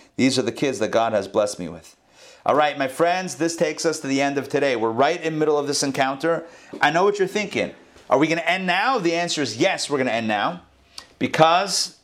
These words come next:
the last part, the last piece of the story, we're gonna save for tomorrow.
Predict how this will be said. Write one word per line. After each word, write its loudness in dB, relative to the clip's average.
the 4
last 0
part, 0
the 4
last 4
piece 0
of 0
the -2
story, 0
we're 6
gonna 4
save 4
for -4
tomorrow. 2